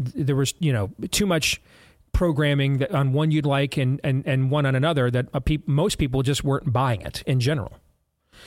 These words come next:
And then they, then they consolidated,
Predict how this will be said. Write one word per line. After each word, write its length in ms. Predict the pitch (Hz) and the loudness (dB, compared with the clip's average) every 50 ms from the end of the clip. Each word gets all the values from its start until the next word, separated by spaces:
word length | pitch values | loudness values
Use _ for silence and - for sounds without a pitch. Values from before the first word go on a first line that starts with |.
| - - - - - - | -20 -20 -20 -10 -4 0
And 120 | 160 156 | 2 2
then 100 | 165 160 | 2 2
they, 140 | 156 147 147 | 2 2 0
then 260 | 143 - - 156 151 | -2 -2 -2 0 0
they 240 | 147 139 131 131 127 - - - | 2 2 2 2 0 -2 -4 -2
consolidated, 840 | - 139 123 - 220 214 220 208 170 135 123 120 117 120 127 123 | -2 0 0 2 0 2 2 2 2 2 2 2 2 0 0 -2